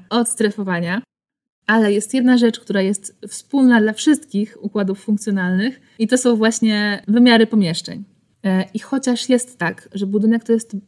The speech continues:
bryła trzy D, czyli na przykład proporcje pomieszczeń są ważne, stosunek wysokości do, e, powierzchni pomieszczenia, ale tutaj w tym przypadku chodzi mi tylko i wyłącznie o te wymiary dwa D.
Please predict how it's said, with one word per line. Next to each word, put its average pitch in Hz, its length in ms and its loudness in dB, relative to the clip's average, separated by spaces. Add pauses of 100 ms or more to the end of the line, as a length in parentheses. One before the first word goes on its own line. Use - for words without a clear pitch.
(140)
bryła 214 360 0
trzy - 200 -4
D, 170 180 -6 (380)
czyli 220 560 0
na 208 120 -4
przykład - 640 -6 (420)
proporcje 247 520 0
pomieszczeń 190 480 0
są 185 180 -4
ważne, 180 500 -4 (460)
stosunek 202 640 -4
wysokości 196 720 -6
do, 170 360 -4 (180)
e, 180 100 -4
powierzchni 196 540 0
pomieszczenia, 185 640 -6 (300)
ale 226 240 0
tutaj 254 460 0 (280)
w - 120 -20
tym 277 140 0
przypadku 240 460 -4
chodzi 220 260 2
mi 220 100 4
tylko 254 280 -2
i 214 100 -6
wyłącznie 214 640 -4
o 190 340 -4
te 196 80 -4
wymiary 190 360 0
dwa 180 180 -4
D. 160 180 -10